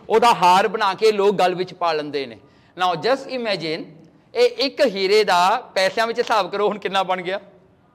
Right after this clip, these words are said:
ਕਿੰਨੇ ਪੈਸੇ ਹੋ ਗਏ ਜੀ? ਸਿਕਸ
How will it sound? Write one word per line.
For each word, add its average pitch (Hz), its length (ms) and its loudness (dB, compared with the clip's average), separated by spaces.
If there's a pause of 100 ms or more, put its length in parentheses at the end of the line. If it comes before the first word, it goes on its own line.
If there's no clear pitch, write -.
(100)
ਕਿੰਨੇ 214 240 -2
ਪੈਸੇ 214 340 -2
ਹੋ 202 100 0
ਗਏ 175 140 -4
ਜੀ? 175 160 -10 (1700)
ਸਿਕਸ 262 200 0